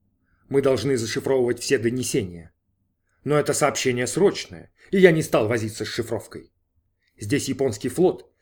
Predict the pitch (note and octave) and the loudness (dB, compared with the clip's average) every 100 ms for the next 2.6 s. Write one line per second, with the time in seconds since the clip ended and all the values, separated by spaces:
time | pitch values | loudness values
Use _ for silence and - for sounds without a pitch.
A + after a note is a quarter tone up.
0 | _ - C#3+ C3 C3 B2+ A#2+ - A#2 E3 | _ 2 4 4 2 0 0 -2 2 2
1 | - C#3 - - D#3 C3+ A#2+ A#2+ A2+ A#2 | 2 -6 -8 -2 4 4 4 2 0 -2
2 | A2+ A#2 A#2 G2 C#2+ - | -2 -2 -2 -4 -6 -18